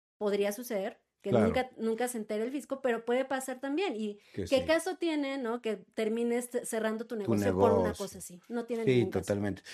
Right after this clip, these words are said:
Speaker 2: Pero si tú cobras en criptomonedas,
Speaker 1: Ujú.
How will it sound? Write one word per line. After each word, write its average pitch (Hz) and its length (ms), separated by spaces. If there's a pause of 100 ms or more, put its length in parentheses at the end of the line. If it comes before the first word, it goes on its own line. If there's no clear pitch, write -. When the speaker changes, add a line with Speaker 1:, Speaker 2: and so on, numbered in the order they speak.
(220)
Speaker 2:
Pero 175 540
si - 240
tú - 300
cobras 160 320
en 131 60
criptomonedas, 117 920
Speaker 1:
Ujú. 226 220